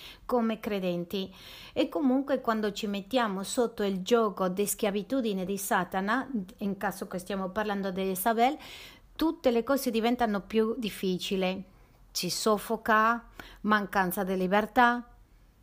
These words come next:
non riesci a goderti la vita come dovrebbe essere. Andiamo di nuovo a Galata cinque uno e adesso ti do una spiegazione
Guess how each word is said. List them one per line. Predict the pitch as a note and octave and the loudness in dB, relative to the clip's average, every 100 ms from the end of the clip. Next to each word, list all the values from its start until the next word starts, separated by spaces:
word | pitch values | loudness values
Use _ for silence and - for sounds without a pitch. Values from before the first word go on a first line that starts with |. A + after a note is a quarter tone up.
| G#4+ C#4 | -12 -4
non | G#3 G3+ | -2 0
riesci | F#3+ G3 F#3 G3+ | -2 -2 -2 -2
a | |
goderti | F#3+ F#3+ G3 F#3 G3+ F#3+ | -2 0 -2 -2 -2 -2
la | F3+ | 0
vita | F#3+ F#3 F#3 | -2 -4 -4
come | G#3 F#3 F#3 F3+ | -2 0 0 -2
dovrebbe | F#3+ F#3 F3 F3+ A3+ | -2 -2 -2 0 0
essere. | B3 - A#3+ B3 B3+ - - - - - - - | 0 0 0 -2 -4 -16 -20 -20 -20 -18 -18 -6
Andiamo | - A#3 A3+ G#3+ G#3 | 0 2 2 0 -2
di | G#3 A3 | -4 -4
nuovo | G#3+ G#3+ G#3+ A3+ - - | -2 -2 -2 -4 -8 -4
a | A3 G#3+ G#3+ - | 0 2 0 -4
Galata | G3+ A3+ G#3+ G#3+ A3 A3 B3 B3 - | -2 2 2 0 -4 0 0 -2 -6
cinque | - B3+ C4+ C4+ C4 C4 - A#3 | -4 2 4 2 2 0 0 0
uno | A3 F#3+ F#3 F#3+ - | 0 2 -2 -4 0
e | A3 | 2
adesso | G#3+ G#3 A#3 A3+ A3+ G#3+ - | 2 2 0 0 -4 -6 -6
ti | A3 G3+ | -4 -2
do | G#3+ A3 G#3+ G#3+ B3+ | 0 0 0 -2 -2
una | A#3+ A3+ | 0 0
spiegazione | A3+ A3+ G3+ G#3 A#3 G#3+ G#3+ G#3+ G#3+ | -2 -4 -2 -2 -2 -2 0 -2 -4